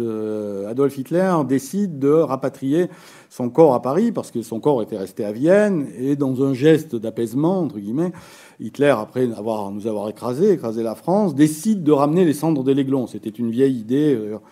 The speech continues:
que, que le, l'histor-, enfin, l'historien et écrivain Benoît Méchain avait suggéré aux nazis. Et en quinze décembre mille neuf cent quarante, dans une période un peu troublée, euh,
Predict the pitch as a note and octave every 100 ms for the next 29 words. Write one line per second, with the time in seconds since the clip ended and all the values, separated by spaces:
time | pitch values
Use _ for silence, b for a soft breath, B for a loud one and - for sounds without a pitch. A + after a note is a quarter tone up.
0 | b b b b - G#2+ G#2 G2+ A#2 A2+
1 | G#2+ G#2 G2+ G2 - A2 G#2+ G2+ G2+ F#2+
2 | A2+ G#2+ B2 A#2 G#2 A2+ A#2+ A2 A2+ A2+
3 | G#2+ - B2+ B2+ G#2+ G#2 G#2+ - G#2 G#2+
4 | A2 A#2+ G2+ G#2+ A#2+ F#3+ A3+ A3 B B
5 | B B C3+ E3 F#3 D3 B2 A2+ D3 C3+
6 | A#2+ B2+ B2+ A#2+ - A#2 C3 E3+ C#3+ A2
7 | G#2+ A#2 B2 G#2+ G#2+ - A2+ G#2+ D#3 F3+
8 | C#3+